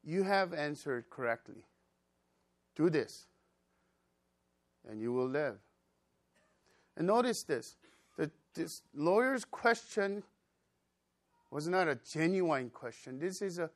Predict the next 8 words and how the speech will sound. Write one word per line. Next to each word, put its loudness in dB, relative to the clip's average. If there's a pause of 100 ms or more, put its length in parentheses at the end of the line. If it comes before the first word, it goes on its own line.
(240)
ulterior -2
motive 2 (1000)
to -2
put 0 (540)
Jesus -4 (540)
to -10
the -6
test. -4